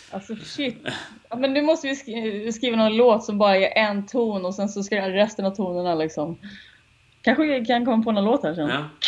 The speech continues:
Speaker 2: precis.
Speaker 1: Tack för inspirationen.
Speaker 2: Ja. Ja, men tack själv. Eh, och jag tror nästan att vi kan avrunda där, men, eh, jättetack för trevligt samtal, eh, och, ehm,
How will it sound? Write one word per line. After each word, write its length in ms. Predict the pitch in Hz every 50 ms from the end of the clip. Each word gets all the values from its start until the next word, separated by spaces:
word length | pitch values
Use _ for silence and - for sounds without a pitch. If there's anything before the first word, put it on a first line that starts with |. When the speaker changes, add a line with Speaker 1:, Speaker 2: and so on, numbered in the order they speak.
| - -
Speaker 2:
precis. 640 | 139 - - 151 139 - - - - - - - _ _
Speaker 1:
Tack 180 | - - 294 -
för 80 | 311 285
inspirationen. 580 | 294 - 254 247 - 254 254 233 214 202 214 -
Speaker 2:
Ja. 160 | 139 170 185 - - 339 - - - - _ _ _ _ _ _ _ - 311 - - - - 240 - -
Ja, 140 | - 139 156
men 100 | 165 156
tack 140 | 185 180 175
själv. 200 | - 214 190 165 - - - - - - -
Eh, 420 | 151 156 147 139 135 135 143 -
och 80 | 156 151
jag 80 | 147
tror 100 | 160 214
nästan 220 | 240 226 - 190 156
att 80 | 147
vi 40 | 151 151
kan 100 | 160 160
avrunda 480 | 170 165 156 151 147 196 247 262 208 139
där, 180 | 127 127 131
men, 340 | 160 165 170 160 156 151 156
eh, 140 | 151 151 147 151 - - - - - - - _ - - - - _ _ _ _ _ _ _
jättetack 520 | - 185 180 180 175 175 - 220 226 - -
för 100 | 214 185
trevligt 520 | - 214 196 165 151 151 147 151 - - - - - -
samtal, 680 | - - 185 160 139 127 - - 151 151 170 196 208 196 - -
eh, 500 | - 151 143 135 131 127 127 127 127 127 127 - - - - _ _
och, 440 | - 156 147 151 - - _ - -
ehm, 400 | 151 139 135 135 127 120 104